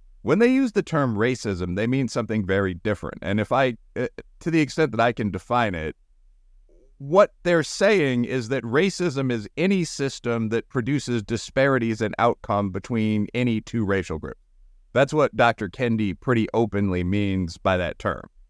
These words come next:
And his argument is that there are really only two possible explanations for large-scale group differences. One of them is what he frankly calls inferiority.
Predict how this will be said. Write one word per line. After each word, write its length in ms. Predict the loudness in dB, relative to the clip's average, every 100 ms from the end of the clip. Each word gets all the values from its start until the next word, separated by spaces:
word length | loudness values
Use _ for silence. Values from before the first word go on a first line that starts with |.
| _ _ _ _ -8 0
And 320 | 2 2 2
his 240 | 2 4
argument 440 | 4 2 0 -2 -2
is 60 |
that 160 | -2 -2
there 120 | 0
are 20 |
really 240 | 2 2 2
only 280 | 2 0
two 260 | -4 -4 -4
possible 460 | 0 0 0 -4 -4
explanations 840 | -4 -4 -2 0 0 0 -2 -2
for 180 | -2 2
large-scale 560 | 2 2 -2 0 0
group 260 | 0 -2 0
differences. 420 | -2 -2 -8 -8
One 240 | 0 0
of 120 | 0 0
them 160 | 0
is 120 | 0
what 140 | 0 -2
he 80 | -2
frankly 400 | 0 -2 -2 -6
calls 460 | 0 2 2 0
inferiority. 960 | -4 -4 -2 0 2 4 4 2 0